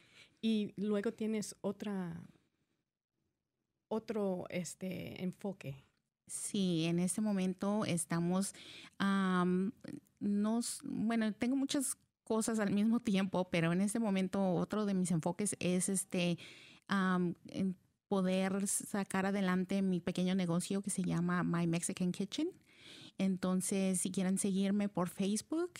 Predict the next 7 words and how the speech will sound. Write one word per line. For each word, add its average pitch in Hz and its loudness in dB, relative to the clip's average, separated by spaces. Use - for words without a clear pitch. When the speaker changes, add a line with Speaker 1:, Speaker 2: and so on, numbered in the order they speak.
Speaker 2:
se 180 -2
llama 180 2
My 180 2
Mexican 185 0
Kitchen 190 -2
at 185 -2
Facebook. 247 -2